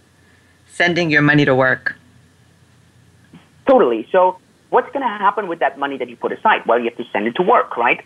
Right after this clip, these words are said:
Speaker 2: And so how do you send it to work? Well, and I, I, I'm not a financial advisor. I wanna be really upfront here. Um, I just wanna share some experiences that I learned that the best people in the world kinda learn.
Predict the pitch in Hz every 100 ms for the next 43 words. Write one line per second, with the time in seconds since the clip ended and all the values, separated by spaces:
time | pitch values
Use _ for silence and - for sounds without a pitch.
0 | - 147 151 143 143 160 147 - 123 120
1 | 120 180 - - _ _ - - - 151
2 | - - 175 _ _ _ _ _ _ -
3 | - - _ - - _ - 175 226 254
4 | 247 190 160 147 135 117 110 110 110 117
5 | 143 135 131 127 156 139 131 - 117 -
6 | - - _ _ - 151 151 - 180 254
7 | 220 208 180 170 151 151 _ - 139 -
8 | 156 147 131 123 127 127 120 143 139 113
9 | 117 117 _ 139 - - _ 131 - 135
10 | - 156 139 135 127 123 120 120 120 -
11 | 123 117 110 107 107